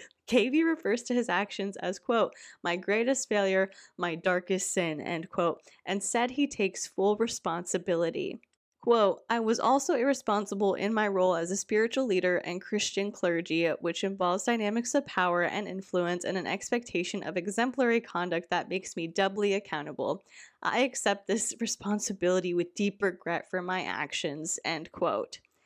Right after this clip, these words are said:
In August twenty twenty-two, the Oakville megachurch said they substantiated additional allegations against Cavey, including one case involving a minor.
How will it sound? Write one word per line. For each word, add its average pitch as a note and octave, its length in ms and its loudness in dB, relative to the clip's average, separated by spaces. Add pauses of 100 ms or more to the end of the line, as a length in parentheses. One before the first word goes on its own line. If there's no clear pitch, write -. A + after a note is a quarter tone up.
(540)
In G#3+ 200 -2
August C4+ 460 -2
twenty A3+ 300 -2
twenty-two, A#3 640 -2
the B3 200 -4
Oakville F3 380 0
megachurch B3 540 0
said - 320 -4
they E3+ 120 0
substantiated A#3+ 920 0
additional F3+ 420 -2
allegations F#3+ 680 -2
against F3+ 440 -6
Cavey, D#3 400 -4 (280)
including B3+ 560 2
one D#4+ 260 2
case F#3+ 400 -2
involving G3+ 800 0
a C4 80 0
minor. D4 680 0